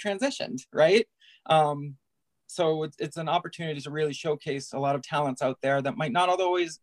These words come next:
o-, otherwise be celebrated at a transgender conference. So that's my baby. So I'm, I'm pitching that. Um, uh, the, uh, the gala banquet on Saturday night,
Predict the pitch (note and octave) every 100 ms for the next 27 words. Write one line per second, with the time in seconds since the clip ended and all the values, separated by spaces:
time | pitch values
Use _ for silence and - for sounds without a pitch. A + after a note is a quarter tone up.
0 | - D#3 D3+ E3 E3+ D#3+ D3+ D#3+ D#3+ D#3
1 | F3+ A3 B3 C#3+ C#3+ C#3 C#3+ C#3+ C#3+ C3+
2 | C#3 F3 G3 - - _ - - - _
3 | _ _ _ _ _ _ _ - A3+ -
4 | _ - B3+ B3+ B3 G#3 E3 C#3 C#3 D#3+
5 | F3 F3 E3+ E3+ A3 G3+ D#3+ - - -
6 | F#3 F#3 F3+ F#3 _ _ - _ _ _
7 | - F3+ D#3+ D3+ - _ _ F#3 G#3+ G3+
8 | F#3+ F3 - F3 E3 D3+ E3 E3+ F3+ G3+
9 | F3+ F3 F3+ A#3 - _ _ E3 E3+ E3
10 | D#3 - E3 D#3 D#3 D#3+ F#3 E3